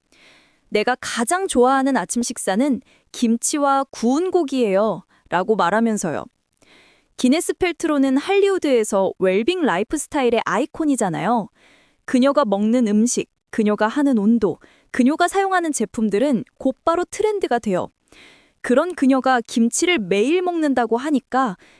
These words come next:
김치는 이제 단순한 한국의 반찬이 아니라 할리우드 웰빙 푸드가 된 거예요. 비건 셰프이자 에미상 수상 경력이 있는 비건 버니 엘도 김치에 푹 빠졌어요. 그녀는 이천이십사 년 틱톡에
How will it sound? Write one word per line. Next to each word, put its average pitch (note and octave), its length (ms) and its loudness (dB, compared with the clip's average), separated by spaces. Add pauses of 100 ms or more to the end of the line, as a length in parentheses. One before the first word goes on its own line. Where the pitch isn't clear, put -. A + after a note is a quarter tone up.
(100)
김치는 D#4+ 520 2
이제 A#3+ 400 0
단순한 B3+ 540 0
한국의 F4+ 480 -2
반찬이 A3 540 0
아니라 G3+ 360 -2 (280)
할리우드 F#4 720 0
웰빙 B3+ 400 2
푸드가 C#4 320 0
된 G3 180 -2
거예요. F#3+ 540 -2 (800)
비건 D#4+ 360 0
셰프이자 D#4 840 0
에미상 D4 440 2
수상 D#4+ 320 -2
경력이 A3 460 0
있는 G3+ 360 0 (340)
비건 D#4 420 0
버니 A3 460 2
엘도 G#3 440 2 (260)
김치에 A#3+ 520 0
푹 - 320 -16
빠졌어요. G3+ 800 0 (560)
그녀는 A#3+ 360 2
이천이십사 G#3+ 800 -2
년 A#3 180 2
틱톡에 A3+ 720 -2